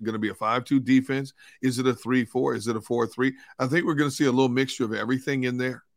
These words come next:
especially against some of these pass-happy quarterbacks that they're gonna face.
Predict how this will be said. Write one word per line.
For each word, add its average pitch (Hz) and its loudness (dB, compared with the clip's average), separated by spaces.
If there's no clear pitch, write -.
especially 143 2
against 131 0
some 127 0
of 127 -2
these 120 0
pass-happy 127 -2
quarterbacks 123 -2
that 113 -8
they're 113 -2
gonna 117 -2
face. 120 -4